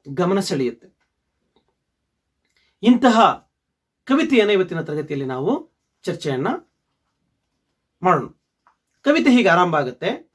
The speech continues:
ನಮ್ಮದೊಂದು ಮನೆ ವಿನಃ ಮಿಕ್ಕೆಲ್ಲ ಮನೆ ಎದುರು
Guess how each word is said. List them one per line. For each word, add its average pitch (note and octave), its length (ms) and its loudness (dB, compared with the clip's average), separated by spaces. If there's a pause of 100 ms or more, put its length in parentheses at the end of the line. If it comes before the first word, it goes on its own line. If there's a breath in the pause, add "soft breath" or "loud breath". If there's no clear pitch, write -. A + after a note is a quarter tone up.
(1400)
ನಮ್ಮದೊಂದು D4 720 6 (160)
ಮನೆ B3+ 160 4 (100)
ವಿನಃ B3+ 200 4 (920)
ಮಿಕ್ಕೆಲ್ಲ D4 460 6 (120)
ಮನೆ C#4 140 6 (120)
ಎದುರು A#3+ 260 4